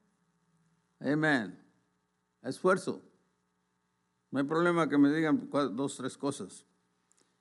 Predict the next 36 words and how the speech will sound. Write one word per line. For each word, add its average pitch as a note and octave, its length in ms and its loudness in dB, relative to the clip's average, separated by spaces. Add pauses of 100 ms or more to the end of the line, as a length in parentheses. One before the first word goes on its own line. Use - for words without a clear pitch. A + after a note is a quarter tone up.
(280)
Tú A#3 200 6
que A3 80 2
estás G#3 220 0
sentado F#3 380 4
ahí, G3+ 200 6
tú E3 160 -2
piensas F3+ 340 0
que D#3+ 140 0
tú - 360 -8
tienes F#3+ 320 0
tu C#3 120 -4
carro G#3+ 460 2 (400)
por C#3 160 -4
tu G#2+ 120 -8
propio C#3+ 320 -2
esfuerzo. B2 500 -6 (840)
Tú D3+ 100 -4
no F3 120 2
sabes F3 400 2
el C3+ 100 0
día D3+ 180 0
de C#3 80 2
mañana. A#2 440 -4 (1400)
No C#3+ 220 0
te D#3+ 100 0
jactes, D#3+ 520 0
como B2 180 2
dice C#3+ 220 2
ahorita D3 280 -2
el C3 300 -4
verso C#3+ 300 -2
dieciséis, C#3 640 -2 (600)
"Pero D3 200 6
ahora E3 440 8
os D#3 280 6
jactáis D#3+ 960 4